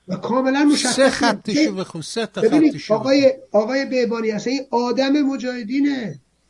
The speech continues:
Speaker 1: خیلی
Speaker 2: آقا، هر
Speaker 1: واضحه.
Speaker 2: جمله سه تا مجاهد داره، سه تا ام کِی فلان داره،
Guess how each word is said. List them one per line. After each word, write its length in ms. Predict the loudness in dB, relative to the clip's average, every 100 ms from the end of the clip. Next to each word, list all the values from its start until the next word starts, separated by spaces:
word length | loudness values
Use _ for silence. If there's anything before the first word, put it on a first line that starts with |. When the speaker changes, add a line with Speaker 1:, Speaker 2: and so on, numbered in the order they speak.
| _ _
Speaker 1:
خیلی 320 | -4 2 6 6
Speaker 2:
آقا، 80 |
هر 180 | 4 2
Speaker 1:
واضحه. 140 | 2 0
Speaker 2:
جمله 420 | 2 0 0 -4
سه 260 | -2 -4
تا 200 | 0 -2 -2
مجاهد 540 | -2 0 2 2 2
داره، 260 | -2 -2 -2
سه 260 | -6 -4 -4
تا 140 | -2
ام 280 | -2 0 -2
کِی 240 | 0 0 0
فلان 400 | -4 -4 -4 -4
داره، 380 | -6 -6 -10